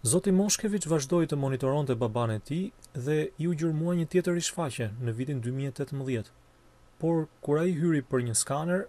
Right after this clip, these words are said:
skanimet nuk treguan asgjë. Katër skanime më vonë dhe ende nuk kishte asgjë, por rezultatet e analizës Signatera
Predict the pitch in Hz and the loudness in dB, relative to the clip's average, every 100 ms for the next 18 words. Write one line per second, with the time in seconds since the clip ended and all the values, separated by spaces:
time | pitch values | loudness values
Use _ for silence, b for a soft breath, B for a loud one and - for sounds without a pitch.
0 | - - - 165 143 170 160 151 - 147 | -4 -2 0 0 0 0 -2 -2 0 0
1 | 127 139 139 113 120 104 - - - - | 0 0 -2 0 0 0 -6 -20 -20 -20
2 | - 175 180 160 - 143 139 135 123 110 | -4 -2 0 0 0 0 0 0 0 -2
3 | 117 147 190 - 147 131 143 180 165 160 | 0 0 -2 -4 -4 0 2 2 2 -2
4 | 165 - 160 139 131 117 - - - _ | -4 -2 -2 0 0 0 -4 -18 -20 _
5 | - 127 123 113 117 151 147 135 120 120 | -2 2 2 0 -2 -2 0 -2 -2 -2
6 | 123 131 127 - 113 110 - 151 175 | -2 0 0 0 0 0 0 0 0